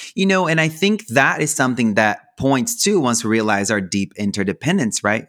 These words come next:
Can you break that down for us? And, and, like, for someone who's just coming onto it, like,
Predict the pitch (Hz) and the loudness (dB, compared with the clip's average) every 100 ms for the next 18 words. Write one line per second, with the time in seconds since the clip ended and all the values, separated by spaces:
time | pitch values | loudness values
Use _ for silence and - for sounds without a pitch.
0 | - 202 277 269 117 143 160 165 101 110 | -4 0 0 0 2 0 2 0 -2 0
1 | 101 101 104 127 120 123 123 - - 110 | 0 0 -2 0 2 0 -2 -6 -6 -2
2 | 107 107 107 107 104 104 101 101 - _ | 0 -2 -2 -2 0 0 -2 -4 -8 _
3 | - 165 240 302 240 180 151 - - - | -4 -2 -2 0 0 0 -2 -8 -20 -20
4 | _ _ 190 185 - 165 135 113 104 104 | _ _ -2 -2 0 0 2 2 0 0
5 | 113 101 98 98 - 110 104 | 0 2 2 0 -2 -2 -2